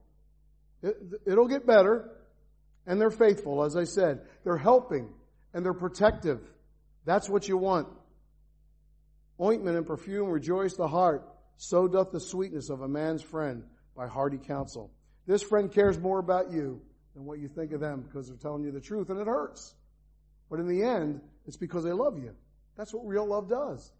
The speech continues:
It tells the truth. And then in the same chapter there in verse seventeen, the Bible says, "Iron sharpeneth iron."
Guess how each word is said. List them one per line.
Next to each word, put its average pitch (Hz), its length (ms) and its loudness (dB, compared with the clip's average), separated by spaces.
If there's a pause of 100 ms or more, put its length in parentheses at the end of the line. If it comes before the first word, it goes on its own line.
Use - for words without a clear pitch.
(260)
It 175 80 -20
tells 190 220 -4
the 190 80 -12
truth. 240 380 -8 (2250)
And 143 80 -6
then 160 140 -2
in 156 160 2
the 147 60 -4
same 185 300 0
chapter 185 460 0
there 156 160 4
in 151 60 0
verse 165 260 -2
seventeen, 165 800 0 (1800)
the 147 60 -12
Bible 165 320 2
says, 160 280 2
"Iron 170 240 0
sharpeneth 151 500 0
iron." 135 400 -4